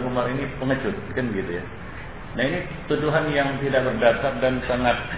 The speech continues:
kita katakan zulm, yang mengandung kezaliman. Dan tidaklah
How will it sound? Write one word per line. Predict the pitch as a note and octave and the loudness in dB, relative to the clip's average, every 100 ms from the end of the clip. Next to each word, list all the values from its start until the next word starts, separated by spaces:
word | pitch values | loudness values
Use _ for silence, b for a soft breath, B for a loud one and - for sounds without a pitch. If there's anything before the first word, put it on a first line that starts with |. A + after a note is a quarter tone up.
| - - - - | -8 -10 -10 -6
kita | B2+ A#2+ A#2+ | -2 0 2
katakan | A#2 A#2 B2 A#2 | 0 2 2 4
zulm, | B2+ G#2 E2+ - - - - - | 2 2 -2 -6 -6 -4 -2 0
yang | G2+ | 0
mengandung | A#2 A#2 B2 | 2 2 2
kezaliman. | A2+ A2 A2 G#2 F2+ E2 - - - - - - - - | 2 2 2 2 0 -2 -8 -8 -8 -8 -8 -8 -8 -6
Dan | - A#2 A#2+ | 4 6 6
tidaklah | - D3+ | 6 8